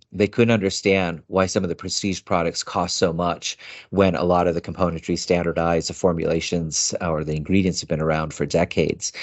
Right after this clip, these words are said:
And so the real insight we had was, how do you give consumers a much better value, but that premium quality?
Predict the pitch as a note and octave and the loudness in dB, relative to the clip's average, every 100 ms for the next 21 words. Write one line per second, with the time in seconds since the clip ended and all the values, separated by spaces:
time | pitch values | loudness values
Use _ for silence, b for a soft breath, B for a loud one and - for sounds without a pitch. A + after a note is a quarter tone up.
0 | B B B G2 F#2 G#2+ F#2+ F#2 G2+ D3 | B B B 0 4 6 6 4 6 6
1 | B2+ F2+ G2 E2+ F2 F2+ F#2 D#2 E2 - | 6 4 2 2 0 0 0 0 -2 -4
2 | F#2 F#2+ A2+ G#2 - - - - F#2 E2 | 0 2 2 0 -4 -8 -4 0 2 0
3 | F2 E2+ E2 - D#2+ E2 D2+ D#2+ E2+ G#2 | 0 0 -2 2 2 2 0 0 0 0
4 | A2+ B B B - A2 A2+ G2+ F#2 - | -2 B B B 4 6 6 0 0 -2
5 | G2+ E2+ E2 - F2 D#2+ D#2+ - - | -4 -2 -4 0 0 0 -4 -8 -12